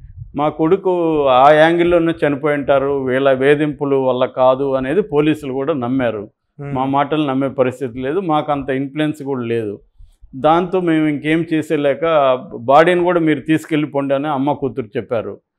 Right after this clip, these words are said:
Speaker 2: మ్మ్.
Speaker 1: దాంతో మేము తీసుకొచ్చేసాం. తీసుకొచ్చినప్పుడు కూడా కనీసం, ఆ, చివరి దీన్ని ముఖాన్ని చూస్తారు కదా, చివరి చూపు అంటారు, దానికి కూడా వాళ్ళిద్దరు రాలేదు.
Speaker 2: మ్మ్.
Speaker 1: So మేమే దహనం చేసాము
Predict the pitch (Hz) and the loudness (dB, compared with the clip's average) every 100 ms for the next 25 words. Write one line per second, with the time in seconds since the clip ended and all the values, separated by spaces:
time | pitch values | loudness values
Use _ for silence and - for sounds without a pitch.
0 | _ 143 139 123 131 143 139 156 131 - | _ -14 -12 -4 -2 -2 -2 -2 -2 -2
1 | 143 - 135 123 107 - 98 - _ _ | -4 -2 -6 -4 -8 -8 -18 -20 _ _
2 | _ 156 160 - 180 180 170 160 165 160 | _ -2 -2 0 0 0 -4 -4 -4 0
3 | 170 170 139 151 160 175 165 160 143 131 | 0 0 0 0 0 -2 -2 -2 -4 -8
4 | 120 123 123 113 - - 147 160 165 160 | -8 -8 -8 -8 -12 -4 4 4 6 4
5 | 151 143 139 139 139 127 127 - 127 120 | 2 -2 -4 -4 -4 -4 -6 -8 -8 -4
6 | 143 139 143 135 - 131 117 113 113 113 | -2 -4 -6 -6 -2 -2 -2 -4 -6 -8
7 | _ _ _ - 147 147 147 135 123 117 | _ _ _ -2 2 2 0 -2 -2 -2
8 | 123 117 113 123 151 160 165 160 139 123 | -4 -4 0 2 2 4 4 6 4 2
9 | 120 131 117 117 110 98 - _ _ _ | 0 -2 0 0 -2 -8 -12 _ _ _
10 | _ 139 135 143 127 131 151 156 151 135 | _ -18 -6 -4 -2 0 0 0 -2 -2
11 | 120 120 131 127 110 104 107 104 101 | -2 -2 -4 -4 -6 -8 -12 -16 -20